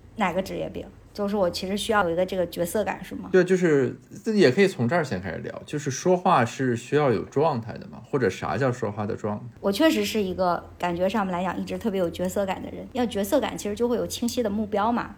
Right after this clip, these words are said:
Speaker 1: 那可能说，哎，我们现在要面对一个什么样的一个场域，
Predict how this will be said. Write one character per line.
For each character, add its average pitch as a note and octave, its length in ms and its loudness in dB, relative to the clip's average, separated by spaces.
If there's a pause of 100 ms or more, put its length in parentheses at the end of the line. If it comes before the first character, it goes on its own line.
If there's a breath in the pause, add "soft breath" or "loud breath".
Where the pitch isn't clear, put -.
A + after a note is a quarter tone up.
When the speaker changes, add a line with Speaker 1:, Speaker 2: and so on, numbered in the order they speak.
Speaker 1:
那 G#3 120 -4
可 G#3+ 140 -4
能 F3 180 -4
说， G3 200 -4
哎， G3+ 120 -2
我 F3+ 140 -2
们 E3+ 160 -6
现 G3 180 -4
在 F#3 280 2
要 F3 440 0 (120)
面 G#3 180 -2
对 G3+ 180 -2
一 F3 120 -6
个 F#3 420 -2
什 E3+ 160 -8
么 E3+ 80 -4
样 G#3+ 180 2
的 F#3 60 -4
一 F#3 60 -6
个 F#3+ 160 -4
场 - 320 -10
域， A3+ 240 -4